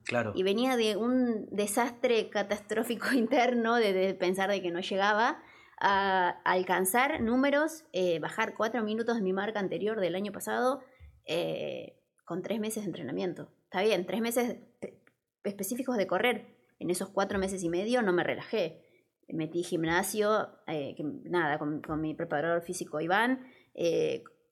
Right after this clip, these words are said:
Speaker 2: con Hugo, mi entrenador, dijimos, "Bueno, no podemos correr, entonces te subís a la bici y haces los mismos entrenamientos de, de, de, de gasto energético que harías corriendo, los vas a hacer en la bicicleta". Así que
Speaker 1: Más tiempo.
Speaker 2: estoy hablando que por semana hacía dieciséis horas de, de, eh, de, de entrenamiento semanal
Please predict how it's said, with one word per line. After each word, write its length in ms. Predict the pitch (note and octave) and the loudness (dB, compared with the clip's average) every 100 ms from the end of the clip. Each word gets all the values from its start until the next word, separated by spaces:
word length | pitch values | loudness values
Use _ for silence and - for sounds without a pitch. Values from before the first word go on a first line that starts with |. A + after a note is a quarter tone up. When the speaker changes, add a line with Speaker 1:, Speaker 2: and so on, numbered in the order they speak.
| _ | _
Speaker 2:
con 240 | - F3 | -2 2
Hugo, 220 | G3 G#3+ | 4 4
mi 80 | G3 | 4
entrenador, 560 | E3+ F3 E3 E3 F3+ A3 | 2 2 2 4 4 2
dijimos, 320 | G#3+ F3+ E3 | 0 -2 0
"Bueno, 180 | F#3+ F3+ | 2 2
no 120 | F3 | 2
podemos 220 | F#3 F#3 | 2 0
correr, 260 | F#3 F3 F#3 | 0 0 0
entonces 280 | A#3 G3 G#3 | -2 -6 -10
te 80 | - | -10
subís 260 | E3+ F3 | -4 -2
a 60 | F3+ | -2
la 140 | E3 | -2
bici 260 | F3 A#3 C#4 | -2 -2 -2
y 60 | A3+ | -2
haces 260 | E3+ - F3+ | -2 -4 -4
los 140 | D#3+ | -4
mismos 260 | A3 A#3+ A3 | -2 -2 -2
entrenamientos 500 | E3 D#3+ F3+ F#3+ G3 | -4 -4 -4 -2 -2
de, 220 | D#3+ D3+ - _ _ | -2 -6 -12 _ _
de, 260 | - E3 D#3+ | -2 0 2
de, 420 | E3+ D#3 D3+ - | 0 0 -2 -6
de 160 | - F3 | -4 0
gasto 260 | E3+ - F#3+ | 0 0 0
energético 580 | E3+ - G3 - E3 | 0 0 -2 -2 -4
que 80 | D3+ | -2
harías 220 | D#3 G#3 | 0 0
corriendo, 400 | - E3+ F3 B3 | 0 -2 0 0
los 100 | A3 F3 | 0 -2
vas 120 | F#3 | -4
a 20 | |
hacer 160 | F#3 F3 | -4 -4
en 60 | |
la 80 | D3 | -4
bicicleta". 460 | C#3 - G#3 A3+ C#3+ | -6 -4 -2 0 -2
Así 160 | D#3 | -6
que 100 | - | 0
Speaker 1:
Más 140 | G#3+ - | 0 2
tiempo. 320 | D3 A2 G2+ | 0 0 -4
Speaker 2:
estoy 240 | G2 A3 A3+ | -2 2 2
hablando 440 | G3+ G#3 A#3+ A#3 | 4 4 2 2
que 380 | F#3+ F3 D#3+ - | 2 2 2 0
por 140 | F3+ - | -2 -2
semana 360 | F3+ F#3 A#3+ | 0 0 0
hacía 260 | A3 G3+ F#3 | 0 0 0
dieciséis 520 | D#3+ - F3 G#3 G#3+ | 0 -6 -4 -2 -2
horas 240 | A3 A3+ G3 | -2 -2 -2
de, 100 | F3 | -4
de, 500 | F3 - D3+ B2 - | -8 -10 -8 -10 -8
eh, 260 | F3+ D3+ | -6 -6
de, 380 | C#3+ E3+ - A2 | -6 -6 -6 -8
de 60 | E3+ | -6
entrenamiento 520 | D#3+ D#3 D#3 G3 G3 | -6 -4 -4 -4 -6
semanal 520 | F#3+ D#3 D#3+ A3+ G3 | -6 -8 -2 -2 -2